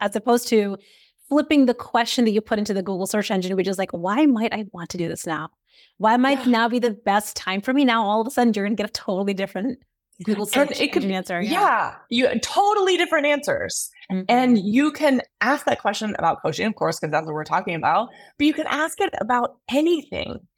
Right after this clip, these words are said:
Speaker 2: in your life,
Speaker 1: Mm-hmm.
Speaker 2: something that you've been wanting to do, right? Anyone who's listening, if you listen this far, there's
Speaker 1: Mm-hmm.
Speaker 2: something that you want to do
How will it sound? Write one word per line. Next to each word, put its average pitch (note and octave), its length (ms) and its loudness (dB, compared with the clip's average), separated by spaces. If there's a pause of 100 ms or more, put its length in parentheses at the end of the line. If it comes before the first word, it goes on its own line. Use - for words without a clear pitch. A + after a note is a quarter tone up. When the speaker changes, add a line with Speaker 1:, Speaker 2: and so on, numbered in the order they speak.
(160)
Speaker 2:
in A3+ 180 2
your G3+ 140 2
life, F3+ 240 2
Speaker 1:
Mm-hmm. - 100 -10
Speaker 2:
something C4 260 0
that D#4 80 0
you've A3+ 120 -4
been G#3 240 -2
wanting A#3+ 680 2
to G#3+ 100 -2
do, A#3+ 520 -2 (180)
right? A3 200 0 (100)
Anyone F4 340 2
who's E4 120 -4
listening, C#4+ 380 -6 (280)
if F#3 120 -4
you C#4 140 2
listen F4+ 260 0
this F4 200 -2
far, D#4 340 2 (1200)
there's D#4 200 0
Speaker 1:
Mm-hmm. - 80 -8
Speaker 2:
something E4+ 440 0
that D#4+ 120 0
you C4+ 180 -2
want C4 460 0
to C4 100 -10
do G#3+ 580 -6